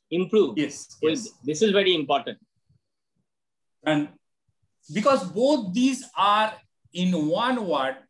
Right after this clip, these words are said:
Speaker 2: diabetes and heart failure, both are depletion, depleter of nutrients to cells and nutrients, that means oxygen to cells.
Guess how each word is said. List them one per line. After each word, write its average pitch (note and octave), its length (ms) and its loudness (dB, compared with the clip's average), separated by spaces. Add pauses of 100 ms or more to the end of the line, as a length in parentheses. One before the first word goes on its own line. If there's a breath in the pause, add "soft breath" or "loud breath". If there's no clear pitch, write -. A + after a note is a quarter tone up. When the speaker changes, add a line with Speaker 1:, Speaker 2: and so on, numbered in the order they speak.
(300)
Speaker 2:
diabetes G#3+ 880 -4 (120)
and G#3 420 0
heart F#3 400 0
failure, C#3 380 -2
both F3+ 580 2
are E3 440 0 (1300)
depletion, A#3 1080 -4 (120)
depleter C4 760 0
of G3+ 320 2 (720)
nutrients B3 960 -2
to A#3 140 -14
cells F3+ 720 0 (400)
and E3 240 -4
nutrients, A3+ 880 -2 (100)
that D#3 160 -4
means F#3 260 -2
oxygen G#3+ 680 -6
to G#3+ 120 -10
cells. B2+ 520 -8